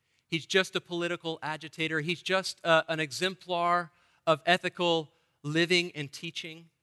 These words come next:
Now, the church in revival confesses that Jesus is, in fact, the eternal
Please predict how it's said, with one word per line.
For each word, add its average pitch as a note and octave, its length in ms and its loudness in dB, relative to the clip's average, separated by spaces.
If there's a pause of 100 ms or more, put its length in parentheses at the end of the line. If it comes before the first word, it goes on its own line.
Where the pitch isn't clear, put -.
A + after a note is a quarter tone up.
(1500)
Now, D3+ 100 -14
the D3+ 100 -12
church A3 380 -2
in G3 140 -6
revival D#3+ 460 -2
confesses D#3 720 -10
that C#3+ 260 0
Jesus E3+ 800 -8 (420)
is, E3 160 -4
in E3+ 100 -6
fact, E3 460 -2
the D#3 120 -4
eternal F3 580 -10